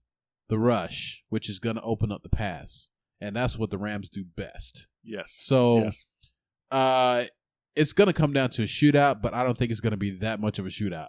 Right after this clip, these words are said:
Speaker 1: I think the Saints at home with Ted Ginn coming back and destroying that secondary, um, as if, if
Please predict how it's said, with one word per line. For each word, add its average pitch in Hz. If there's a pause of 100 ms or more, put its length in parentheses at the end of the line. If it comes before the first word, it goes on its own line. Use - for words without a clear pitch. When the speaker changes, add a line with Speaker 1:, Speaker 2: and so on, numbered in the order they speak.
Speaker 1:
I 113
think 127
the 101
Saints 131
at 110
home 117 (400)
with 107
Ted 139
Ginn 127
coming 120
back 107 (420)
and 107
destroying 113
that 101
secondary, 92 (400)
um, 98 (160)
as 110
if, 110
if 110